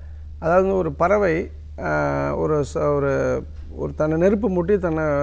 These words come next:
அது உள்ள குதிச்சு இறந்து போயிடும், தன்னுடைய துணை, ஆ, மறைந்த பிறகு. அப்போ மறுபடியும் அது பார்த்தீங்கன்னா அதே சாம்பல்லேருந்து வர்றது தான் உயிர் தெழுவதாக ஒரு கதை. அதுதான் ஃபீனிக்ஸ் பறவை. நம்ம நிச்சயமாக மீண்டு வருவோம்.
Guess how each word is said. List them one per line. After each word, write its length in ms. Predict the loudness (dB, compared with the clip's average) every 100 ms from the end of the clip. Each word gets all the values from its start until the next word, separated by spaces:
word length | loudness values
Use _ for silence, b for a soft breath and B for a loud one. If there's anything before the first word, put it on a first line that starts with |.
| -2 0
அது 180 | 2
உள்ள 200 | 4 4
குதிச்சு 320 | 4 2 0 0
இறந்து 320 | 2 2 0
போயிடும், 260 | -2 -4 -8 -12 -6
தன்னுடைய 640 | -2 2 2 2 0 -2 0
துணை, 460 | 4 4 4 0
ஆ, 400 | -4 -6 -4 -2
மறைந்த 400 | 0 0 2 0
பிறகு. 320 | 0 -2 -4 -8 b b b b -14
அப்போ 320 | -8 -2 0 2
மறுபடியும் 480 | 4 4 6 6
அது 100 | 6
பார்த்தீங்கன்னா 480 | 4 2 2 2 2
அதே 240 | 4 6 6
சாம்பல்லேருந்து 600 | 6 4 6 6 6 2
வர்றது 340 | 2 0 0
தான் 380 | 0 0 -2 -6 b b b -4
உயிர் 360 | 2 4 4
தெழுவதாக 520 | 4 4 4 2 2 2
ஒரு 180 | 0
கதை. 320 | 0 0 0 -2 -10 -14 -14 -14 -8
அதுதான் 360 | 0 4 4 4
ஃபீனிக்ஸ் 300 | 2 2 0
பறவை. 280 | -2 -2 -4 -8 -2
நம்ம 200 | 2 4
நிச்சயமாக 540 | 2 2 4 6 4
மீண்டு 320 | 2 2 2
வருவோம். 320 | 0 0 -4